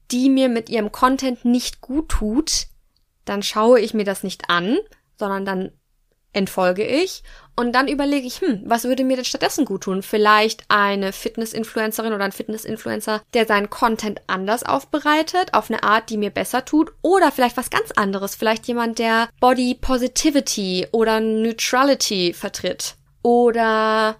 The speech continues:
vielleicht eine Seite, die sich mit verschiedenen Mindsets auseinandersetzt. Oder eine Influencerin,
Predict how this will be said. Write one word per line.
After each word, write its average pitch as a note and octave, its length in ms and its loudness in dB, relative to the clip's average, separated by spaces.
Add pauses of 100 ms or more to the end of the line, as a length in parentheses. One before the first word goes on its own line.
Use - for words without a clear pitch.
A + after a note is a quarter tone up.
(140)
vielleicht G3+ 800 0
eine G3+ 120 -4
Seite, G3 380 0
die G3+ 240 -6
sich G3 400 -6
mit A3 240 -4
verschiedenen G#3 420 -4
Mindsets A3 480 0
auseinandersetzt. F#3 1080 -8
Oder G#3+ 580 4
eine G#3 200 -2
Influencerin, A3 1000 -4